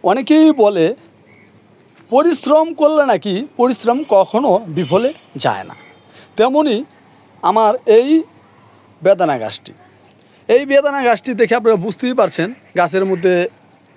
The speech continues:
ফুল চলে এসেছে। এটি হচ্ছে বীজ থেকে উঠানো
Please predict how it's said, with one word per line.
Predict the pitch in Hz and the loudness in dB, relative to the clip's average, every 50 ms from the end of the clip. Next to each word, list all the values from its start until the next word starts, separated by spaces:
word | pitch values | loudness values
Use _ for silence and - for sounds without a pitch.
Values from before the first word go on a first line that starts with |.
| _ _ - | _ _ -6
ফুল | - 196 214 214 190 | -2 0 0 0 0
চলে | - 214 202 190 175 143 | 0 2 2 2 2 0
এসেছে। | 147 147 - - 170 240 311 - _ _ _ - - - - - - - 202 | -2 -4 -4 -4 -4 -4 -6 -10 _ _ _ -20 -20 -20 -20 -12 -4 -2 0
এটি | 208 269 294 | 2 2 2
হচ্ছে | 277 - - 220 190 220 - _ _ _ _ _ _ - | 0 0 0 0 -2 -2 -4 _ _ _ _ _ _ -2
বীজ | 135 240 269 - - - - | 0 0 0 0 0 -2 -2
থেকে | 220 220 - 311 359 - _ _ _ _ - - 208 190 | -2 0 0 -4 -6 -8 _ _ _ _ -16 -10 -8 -4
উঠানো | 175 170 190 214 262 | -2 -2 -2 -2 -4